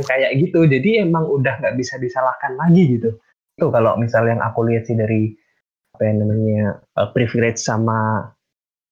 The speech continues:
effort yang diraih untuk kesana dan orang-orang biasa itu kan bisa, tapi akan lebih sulit. Kalau, kalau aku ngeliatnya gitu. Kalau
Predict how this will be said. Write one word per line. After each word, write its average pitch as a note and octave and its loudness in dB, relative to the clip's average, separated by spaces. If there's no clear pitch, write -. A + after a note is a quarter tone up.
effort - -6
yang A#2+ 0
diraih B2+ 2
untuk B2 -4
kesana C3 -2
dan C#3+ -2
orang-orang B2+ -2
biasa A#2+ -2
itu F#3+ -4
kan E3+ -8
bisa, B2 -2
tapi B2 -4
akan C#3 -2
lebih B2 -4
sulit. B2 -2
Kalau, G#2+ -4
kalau A2 -4
aku C#3 -4
ngeliatnya B2 -2
gitu. A2 -2
Kalau B2+ 4